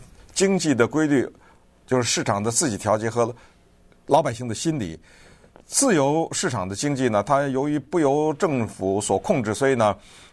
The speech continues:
它有一种自我调节的机制。那么资本主义制度多少年来，它就是靠着这种自我调节的机制，当然有崩溃的时候，但是呢，它就不断地修复，然后不断地采取一些新的办法等等。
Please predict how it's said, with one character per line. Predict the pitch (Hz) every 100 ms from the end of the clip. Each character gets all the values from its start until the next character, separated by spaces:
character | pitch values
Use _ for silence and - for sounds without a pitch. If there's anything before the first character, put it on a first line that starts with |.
| _
它 | 147 147 - -
有 | 117 117
一 | 156
种 | 123 107
自 | - 285
我 | 170 104 85
调 | - 117 151
节 | 123
的 | 123 117
机 | - 208
制。 | 214 190 - - - _
那 | 143
么 | 127 120 -
资 | -
本 | 214 170
主 | 120
义 | 131
制 | 160 156
度 | 131
多 | 107 165
少 | 131
年 | 101 120
来， | 113 117
它 | 127
就 | 117
是 | 123
靠 | - 170 120
着 | 113
这 | 127
种 | 113 104
自 | 104 151
我 | 110 95 90
调 | 120 120
节 | 131
的 | 123
机 | 117 151 135
制， | 135 - - - - - -
当 | 151
然 | 147
有 | 131 104
崩 | - 202
溃 | 180 127
的 | 98
时 | 87
候， | 90 -
但 | 113
是 | 104
呢， | 98 95
它 | 110 113
就 | 110 101
不 | 117
断 | 120 113
地 | 98
修 | - 143
复， | 135 139 107 87
然 | 82
后 | 110
不 | 104 120
断 | 127 113
地 | 104 98 - -
采 | - 110
取 | 107 92
一 | 92
些 | 101 117 123
新 | 120 160 139
的 | 113
办 | 170 123
法 | 92
等 | 110 127
等。 | 117